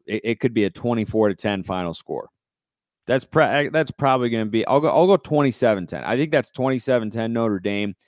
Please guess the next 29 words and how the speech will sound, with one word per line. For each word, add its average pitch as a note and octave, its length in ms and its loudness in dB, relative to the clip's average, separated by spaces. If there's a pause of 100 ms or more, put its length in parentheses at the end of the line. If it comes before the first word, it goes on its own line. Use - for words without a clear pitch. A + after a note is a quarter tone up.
(280)
with, G#2 260 4
with G2+ 160 -2
a F#2+ 60 -4
late G2 260 -2
touchdown G#2 500 -4
in G#2 140 -4
there G2+ 240 -2
to, F2+ 320 -4
to - 180 -10
kinda G2 280 -6
seal G2+ 320 -4
the F2+ 100 -6
deal. G2 420 -2 (480)
But G2+ 380 4 (340)
Cal C3 340 -2
on C3+ 160 0
the B2 100 -2
road A#2 320 2
in G#2 100 -4
week G#2+ 260 -4
three G#2 440 -2
with, F#2 440 -6
you F2+ 120 -12
know, F2 80 -8
probably G2 300 -2
Jack G2 280 -4
Plummer G#2+ 300 -2
at F#2 60 -8
quarterback. G#2 600 -2